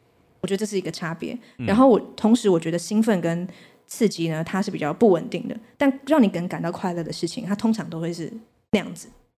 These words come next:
Speaker 2: OK。
Speaker 1: 就不太会是，哎，我今天这个可以感到我感到快乐，啊，明天就换。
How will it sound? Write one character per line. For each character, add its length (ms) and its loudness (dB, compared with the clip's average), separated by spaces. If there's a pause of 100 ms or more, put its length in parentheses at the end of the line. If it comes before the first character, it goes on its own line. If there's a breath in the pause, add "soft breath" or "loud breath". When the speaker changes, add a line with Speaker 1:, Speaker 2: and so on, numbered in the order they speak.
(260)
Speaker 2:
OK。 160 -2
Speaker 1:
就 60 0
不 140 4
太 180 2
会 160 8
是， 340 2 (120)
哎， 60 4
我 120 6
今 220 2
天 340 8
这 140 -4
个 80 -2
可 100 -6
以 40 -4
感 120 -4
到 60 0
我 60 -2
感 120 -6
到 60 -8
快 160 0
乐， 60 -2
啊， 60 0
明 160 2
天 140 -2
就 100 0
换。 220 -8